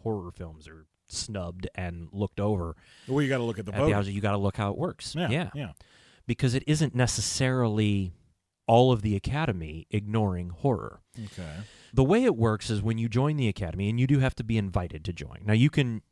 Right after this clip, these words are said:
Speaker 1: you can be invited to join once you've been nominated for an
Speaker 2: Mm.
Speaker 1: Oscar, but you do have to be invited to join the Academy.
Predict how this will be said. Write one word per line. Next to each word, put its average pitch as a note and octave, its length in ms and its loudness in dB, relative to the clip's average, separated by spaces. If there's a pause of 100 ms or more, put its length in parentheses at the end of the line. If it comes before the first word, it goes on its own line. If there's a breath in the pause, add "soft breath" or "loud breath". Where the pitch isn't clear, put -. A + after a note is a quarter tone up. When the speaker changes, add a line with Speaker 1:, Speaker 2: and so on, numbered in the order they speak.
Speaker 1:
you C3 120 0
can A#2+ 200 0
be D3 320 2
invited G#2+ 420 0
to G#2+ 80 -4
join G2 320 -2
once G2+ 200 -4
you've F2+ 100 -14
been F#2 220 -4
nominated G#2 640 -2 (120)
for A2+ 180 -4
an B2 100 -4
Speaker 2:
Mm. D#2 80 -8
Speaker 1:
Oscar, E2+ 320 -12 (260 soft breath)
but G#2 140 -4
you B2 60 2
do D#3+ 160 6
have D3 180 4
to C3 60 -6
be A#2 120 -2
invited F2+ 460 -4
to G2+ 80 -4
join D#2+ 260 -10
the D2+ 80 -14
Academy. - 480 -16